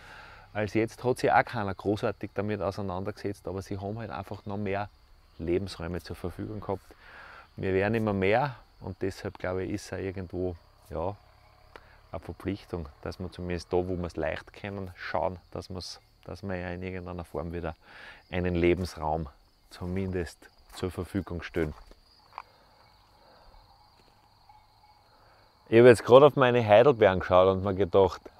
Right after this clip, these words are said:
<laughs> heuer kriegt sie es nicht. Also, auch ich schütze natürlich meine Kulturpflanzen gegen die Vögel, die schlimmen, weil denen schmecken die auch. Ist eh klar,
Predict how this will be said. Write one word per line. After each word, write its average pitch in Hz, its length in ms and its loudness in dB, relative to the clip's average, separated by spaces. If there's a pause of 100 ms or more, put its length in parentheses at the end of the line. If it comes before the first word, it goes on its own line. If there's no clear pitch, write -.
(520)
<laughs> - 720 -8
heuer 110 260 12
kriegt 139 380 2
sie 170 80 2
es 175 100 0
nicht. 208 300 4 (1200)
Also, 117 800 6
auch 95 360 8
ich 143 220 0 (120)
schütze - 500 4
natürlich 127 600 2
meine 101 440 2
Kulturpflanzen 98 1300 2 (100)
gegen 82 420 -2
die 76 200 -4 (100)
Vögel, 76 500 0 (260)
die 92 80 0
schlimmen, 98 500 -2 (220)
weil 87 140 -2
denen 92 280 -2
schmecken 90 400 -6
die 85 140 0
auch. 117 160 2 (1300)
Ist 101 220 4
eh 78 100 8
klar, 73 360 2